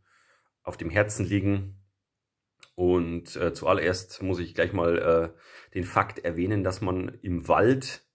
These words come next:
fast kein ruhiges Plätzchen mehr findet. Ja? Also ihr seht ja jetzt hier die Videos, die im Hintergrund laufen, ne, die ihr euch anschauen könnt, während ihr den Podcast hört. Ich war im Wald und überall trifft man auf Menschen.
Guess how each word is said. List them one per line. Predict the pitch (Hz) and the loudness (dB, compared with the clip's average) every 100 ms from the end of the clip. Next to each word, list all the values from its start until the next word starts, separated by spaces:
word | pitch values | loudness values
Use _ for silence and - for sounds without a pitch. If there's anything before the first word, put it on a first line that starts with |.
| _ | _
fast | _ - - - - | _ -6 -4 -4 -8
kein | - 131 | -8 -6
ruhiges | - 87 104 | -4 -4 -6
Plätzchen | - 104 - 107 | -4 -6 -6 -8
mehr | 80 | -8
findet. | - - - - _ | -10 -14 -14 -18 _
Ja? | 78 90 98 - - - | -2 -2 -4 -16 -20 -6
Also | 95 | 0
ihr | 90 87 | 2 2
seht | 95 107 | 0 2
ja | 98 | 4
jetzt | 98 101 | 4 4
hier | - | 2
die | 101 95 | 2 0
Videos, | 120 104 95 | -2 -4 -4
die | 90 | -6
im | 85 | -4
Hintergrund | 95 104 - 95 | -2 -2 -2 -2
laufen, | 90 95 95 101 101 - - _ | 2 2 0 -6 -6 -14 -20 _
ne, | 92 | -2
die | 101 90 | 0 0
ihr | 87 87 | 0 0
euch | 87 - | -2 0
anschauen | 101 107 98 92 | -2 0 0 0
könnt, | 101 95 - | -2 -2 -2
während | 87 92 | -2 -2
ihr | 87 | -4
den | 85 | -4
Podcast | 98 - - 90 - | -4 -2 -4 -4 -2
hört. | 92 - - - - - - | -2 -2 -14 -16 -14 -14 -14
Ich | 104 104 | -12 4
war | 104 | 4
im | 95 | 6
Wald | 92 104 113 | 4 4 2
und | - 98 98 95 - _ _ | -2 -4 -2 -4 -8 _ _
überall | 131 139 123 - 82 95 95 95 | 0 2 2 0 -2 0 -2 -6
trifft | - 104 101 | -8 -10 -8
man | 87 | -12
auf | - 73 | -12 -12
Menschen. | 64 65 - - | -12 -10 -12 -16